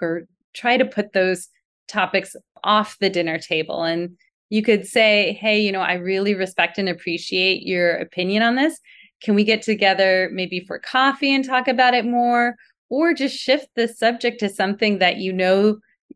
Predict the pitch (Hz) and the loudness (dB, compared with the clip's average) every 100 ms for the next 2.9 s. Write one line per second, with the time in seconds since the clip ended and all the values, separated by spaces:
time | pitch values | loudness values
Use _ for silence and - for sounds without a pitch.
0 | - 196 202 190 180 190 190 190 185 180 | -8 -4 -2 -2 -2 -2 0 0 0 0
1 | 175 175 - 180 170 - 185 175 175 170 | 0 -2 -2 -2 -2 -2 -6 -4 -4 -4
2 | 160 160 160 190 185 151 151 156 - | -4 -2 0 2 2 0 0 -4 -4